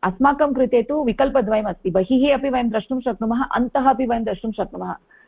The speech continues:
नेत्राणि, अ, निमील्य वयम् अन्तः अपि द्रष्टुं शक्नुमः, अन्तर्मुखी अपि वयं भ-, भवितुम् अर्हामः। तदानीं तत्र किं भवति?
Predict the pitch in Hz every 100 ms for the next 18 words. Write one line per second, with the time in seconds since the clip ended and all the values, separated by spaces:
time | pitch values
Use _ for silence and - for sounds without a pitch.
0 | - 208 220 262 247 247 226 - - 175
1 | 180 175 - - 190 233 294 269 196 226
2 | - _ _ _ _ _ - 240 226 226
3 | 240 254 247 254 226 208 - 262 220 -
4 | 202 208 233 - 220 233 277 254 247 254
5 | 240 233 220 208 196 190 180 180 202 226
6 | 202 180 196 190 175 233 - _ _ _
7 | _ _ - 240 269 277 285 247 220 247
8 | 262 233 226 277